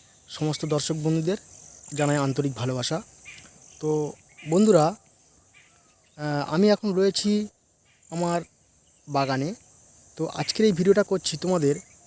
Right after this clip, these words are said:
একটা জিনিস আমি দেখাবো বলে। তো চলো তাহলে কি দেখাতে যাচ্ছি সেটা তোমাদেরকে আমি দেখিয়ে দিই। তো তোমরা দেখতে পাচ্ছ আমি এখন আমার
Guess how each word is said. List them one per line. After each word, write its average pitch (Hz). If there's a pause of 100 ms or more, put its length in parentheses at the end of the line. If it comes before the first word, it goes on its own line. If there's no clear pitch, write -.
(180)
একটা 190
জিনিস 165 (360)
আমি 170
দেখাবো 139
বলে। 123 (760)
তো 151
চলো 196 (220)
তাহলে 170 (140)
কি 202
দেখাতে 180
যাচ্ছি 175
সেটা 160 (460)
তোমাদেরকে 147
আমি 208 (320)
দেখিয়ে 131
দিই। 123 (460)
তো 165
তোমরা 202 (520)
দেখতে 190
পাচ্ছ 170 (520)
আমি 180
এখন 185
আমার 180